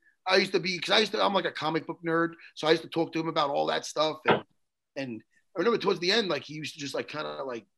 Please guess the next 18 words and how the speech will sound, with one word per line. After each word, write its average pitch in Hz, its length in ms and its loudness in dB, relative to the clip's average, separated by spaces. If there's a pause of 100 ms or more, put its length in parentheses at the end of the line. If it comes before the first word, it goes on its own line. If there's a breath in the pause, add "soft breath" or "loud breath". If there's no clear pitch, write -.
be 143 120 -8
a 123 200 -4
big - 200 -8
shot. 107 200 -2 (240)
But, 190 160 -4
you 196 80 6
know, 185 120 6
he's, 262 340 8 (180 soft breath)
he 285 240 6
at 311 140 10
the 214 160 6
end 262 280 6 (600)
was 170 240 4
a, 156 100 -2
such - 460 2
a 139 60 0
fucking 139 380 -4
douchebag. 120 500 -6